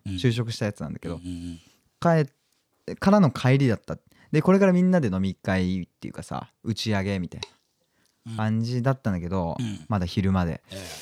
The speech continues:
Speaker 2: そこの状態でさ、そこのい-、一段と、なんか一回、なんか離れざるを得なくなるっていうかさ、
Speaker 1: ええ。
Speaker 2: この久々に会ったのに、で、しかも中高大一緒で、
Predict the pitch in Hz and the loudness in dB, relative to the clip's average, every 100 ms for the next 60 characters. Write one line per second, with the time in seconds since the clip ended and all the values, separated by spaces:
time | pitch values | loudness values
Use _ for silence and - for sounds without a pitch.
0 | - - _ - - - 160 185 202 208 | -20 -20 _ -20 -12 -8 -2 0 2 0
1 | 214 202 190 185 - 185 123 76 - _ | 0 0 0 0 2 4 4 0 -6 _
2 | _ _ _ _ _ _ _ - 170 170 | _ _ _ _ _ _ _ -4 0 0
3 | 170 - 185 185 - 143 _ _ _ _ | -2 -2 0 0 0 -4 _ _ _ _
4 | _ _ - 135 - 175 165 - - 127 | _ _ -6 -4 0 2 2 -2 -4 2
5 | 143 147 143 - 139 95 - 113 104 - | 4 4 0 -2 0 0 -2 -4 -4 -6
6 | - - 151 139 - _ _ _ - 123 | -8 0 2 2 -6 _ _ _ -4 -4
7 | 95 - 156 185 190 120 110 110 90 87 | -2 2 6 6 6 4 2 0 -4 -6
8 | - 90 87 82 - 98 87 82 - 156 | -10 -6 -6 -6 -10 -10 -12 -10 -2 0
9 | 127 226 220 214 208 196 143 107 90 78 | 2 4 4 6 4 2 0 0 0 -4
10 | - _ 131 120 - 131 92 85 - - | -8 _ -8 -6 -2 -2 -2 -6 -10 -2
11 | 208 185 131 90 - _ _ _ - 151 | 2 4 4 0 -8 _ _ _ 0 2
12 | 110 85 - 143 151 98 - 101 - 120 | 2 -2 -2 2 2 0 -4 -6 -4 -2
13 | 110 110 82 | 0 -2 -4